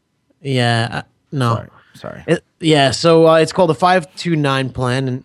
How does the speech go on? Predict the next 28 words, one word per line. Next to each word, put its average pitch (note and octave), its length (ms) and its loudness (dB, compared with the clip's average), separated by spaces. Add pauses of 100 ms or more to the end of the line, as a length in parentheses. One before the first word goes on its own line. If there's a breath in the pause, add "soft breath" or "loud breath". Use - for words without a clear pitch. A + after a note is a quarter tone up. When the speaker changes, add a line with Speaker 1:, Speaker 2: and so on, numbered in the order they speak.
Speaker 1:
and B2+ 160 -6
it's B2 220 -6
a, C3 160 -4
a C3+ 60 -8
college F3 540 0
savings B2+ 460 -2
plan B2 280 -4
that's B2 180 -8
tax - 380 -4
advantaged, A#2+ 640 -6
so A#2 320 -8
it, A2+ 100 -2
I B2+ 160 -6
could A#2+ 160 -12
go A#2 180 -2
in A#2 80 -2
there A2+ 160 -2
pre-tax. B2 880 -4 (640 loud breath)
And, C3+ 280 2
uh, C#3 300 2
it's, - 440 -2 (1000 loud breath)
um, D#3+ 640 2 (640)
it's D3 280 -2
usually G3+ 540 2
run D3 420 2
by C3+ 480 0
the A#2+ 80 -6
state, B2+ 520 -4